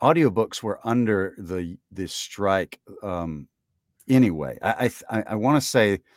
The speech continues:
um, and I, I, reason I say I'm not sure is because I'm not union, but I, I wanna say that the, like, audiobooks were not under that Screen Actors Strike,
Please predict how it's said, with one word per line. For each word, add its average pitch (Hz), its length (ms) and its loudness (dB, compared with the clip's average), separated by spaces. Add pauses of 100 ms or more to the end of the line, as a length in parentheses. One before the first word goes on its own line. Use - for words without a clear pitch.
(480)
um, 90 520 -6
and 117 140 2
I, 98 120 2 (640)
I, 101 80 -10
reason 95 340 -2
I 90 40 -2
say 92 140 -2
I'm 87 120 0
not 82 180 -2 (160)
sure 104 400 2
is 80 80 -2
because 82 220 -8
I'm 87 140 -2
not 80 200 -4
union, 73 440 -6 (400)
but 120 120 6
I, 104 160 4 (200)
I 120 100 0
wanna 135 240 4
say 127 220 6
that 98 200 0
the, 95 220 2 (140)
like, 101 220 -6
audiobooks 120 840 6
were 101 120 -4
not 104 260 0
under 92 300 -4
that 85 260 -4 (320)
Screen 113 460 0
Actors 92 480 -4
Strike, - 640 -4